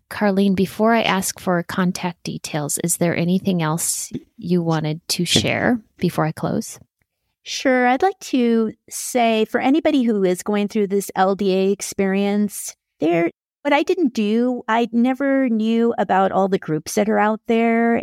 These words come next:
Speaker 2: and all the wonderful support that was out there. If I had, I would have done it a lot sooner than I had. So I just want people to know there are resources, there are other people that are going through the same thing you are. And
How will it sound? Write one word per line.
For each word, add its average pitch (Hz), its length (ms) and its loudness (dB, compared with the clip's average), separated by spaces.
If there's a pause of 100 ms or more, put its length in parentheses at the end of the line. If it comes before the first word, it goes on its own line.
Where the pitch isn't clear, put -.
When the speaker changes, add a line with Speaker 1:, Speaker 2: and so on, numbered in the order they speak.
Speaker 2:
and 185 420 0
all 190 160 2
the 185 120 0
wonderful 185 420 -2
support 175 560 -2
that - 160 2
was 214 160 0
out 214 280 2
there. 226 260 2
If 214 140 -4
I 180 120 2
had, 180 440 0
I 196 80 4
would 180 160 0
have 165 160 -4
done 175 420 0 (260)
it 180 260 2
a 180 120 2
lot 170 420 2
sooner 170 400 0
than 156 160 0
I 156 120 0
had. 160 440 -2 (420)
So 214 340 2
I 214 140 4
just - 220 -4
want 233 580 0
people 208 340 0
to 202 160 -2
know 185 520 2
there 185 220 2
are 165 100 0
resources, 196 760 0
there 175 160 4
are 165 60 4
other 165 180 2
people 185 320 -4
that 175 160 2
are 165 100 2
going 170 320 0
through 180 140 -2
the 170 80 -6
same 175 280 -2
thing 175 260 -2
you 165 320 0
are. 175 340 2
And 165 340 0